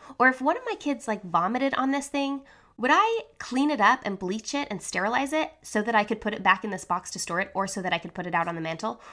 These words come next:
Or would that be a game over for me?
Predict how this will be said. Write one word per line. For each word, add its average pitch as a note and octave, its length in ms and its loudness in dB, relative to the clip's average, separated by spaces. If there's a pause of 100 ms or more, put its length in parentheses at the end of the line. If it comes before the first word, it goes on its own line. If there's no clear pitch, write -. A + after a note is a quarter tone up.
(420)
Or C4 300 6
would A3+ 220 0
that G#4 200 2 (500)
be C4 480 2
a G#3 120 2
game G#3+ 300 0
over F#3+ 280 -2
for - 160 -10
me? - 240 -10